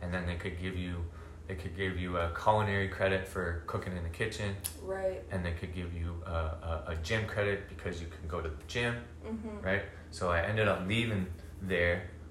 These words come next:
Speaker 1: with
Speaker 2: With
Speaker 1: qu-, I don't even know, four or five cre-, I don't even know how
Speaker 2: Yeah.
Speaker 1: many you need in
Speaker 2: Yeah.
Speaker 1: grade eleven. And then when I got back to grade eleven, like,
Speaker 2: Finished out the rest.
Speaker 1: well, I just, yeah, I went in and, and, uh,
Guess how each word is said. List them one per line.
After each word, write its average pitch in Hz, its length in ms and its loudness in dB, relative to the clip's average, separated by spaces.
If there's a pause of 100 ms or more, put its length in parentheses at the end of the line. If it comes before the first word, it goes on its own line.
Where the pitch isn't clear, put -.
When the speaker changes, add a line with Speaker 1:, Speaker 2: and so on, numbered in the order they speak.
(160)
Speaker 1:
with 92 160 4
Speaker 2:
With - 280 -4 (520)
Speaker 1:
qu-, - 140 0
I 98 120 8
don't 98 180 6
even 95 180 2
know, 90 180 4
four 104 280 8
or 101 40 8
five 98 540 8
cre-, 104 80 2 (100)
I 101 100 10
don't 104 140 8
even 95 140 4
know 92 80 6
how 98 160 8
Speaker 2:
Yeah. 95 60 6
Speaker 1:
many 90 220 0
you 85 100 0
need 92 260 0
in 85 100 0 (160)
Speaker 2:
Yeah. - 100 2
Speaker 1:
grade 92 160 6
eleven. 90 420 2 (480)
And 90 160 2
then 87 160 2
when 85 100 0
I 85 140 2
got 90 220 0
back 90 220 2
to - 60 -4
grade 85 240 0
eleven, 80 540 4 (800)
like, - 120 2
Speaker 2:
Finished - 280 -6
out 175 180 -4
the - 60 -6
rest. - 400 -6
Speaker 1:
well, 95 140 8
I 87 140 6
just, 90 280 -2
yeah, 85 300 4 (120)
I 87 100 0
went 87 180 2
in 87 140 2 (180)
and, 82 100 0 (180)
and, 80 300 0
uh, 80 180 -2